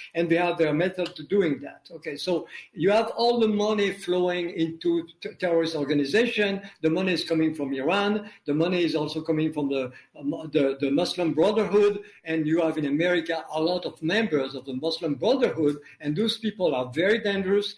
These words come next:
What you can see in universities right now, it's not spontaneous ri-, riots. It's things which have been organized by sleeping cells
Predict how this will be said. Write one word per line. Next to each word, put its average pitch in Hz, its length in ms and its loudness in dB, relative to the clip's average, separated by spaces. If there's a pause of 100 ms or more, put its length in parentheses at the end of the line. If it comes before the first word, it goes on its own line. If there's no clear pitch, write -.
(180)
What 170 240 -2
you 180 60 -12
can 170 200 -4
see 170 180 -2
in 160 60 4
universities 160 760 0
right 156 240 0
now, 175 220 -2
it's 156 240 -6
not 190 160 -4
spontaneous 190 880 -4
ri-, 208 280 -4
riots. 226 560 0 (260)
It's 196 220 0
things 285 320 0
which 220 140 -4
have 190 140 0
been 180 160 0
organized 196 600 0 (200)
by 165 180 2
sleeping 226 480 -2
cells 165 680 -2